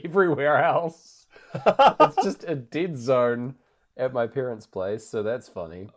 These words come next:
Speaker 1: Um,
Speaker 2: Ah, that's hilarious.
Speaker 1: also, I've just tried, a, like, multiple times to open a Chrome window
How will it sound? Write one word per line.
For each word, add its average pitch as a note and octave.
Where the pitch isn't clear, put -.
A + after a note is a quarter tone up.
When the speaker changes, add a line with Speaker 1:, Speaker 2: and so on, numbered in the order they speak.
Speaker 1:
Um, G2+
Speaker 2:
Ah, C3
that's C3
hilarious. B2
Speaker 1:
also, C#3
I've A2
just B2
tried, A#2
a, G#2+
like, G2
multiple A2
times G#2
to -
open G#2+
a G#2
Chrome A#2+
window F#2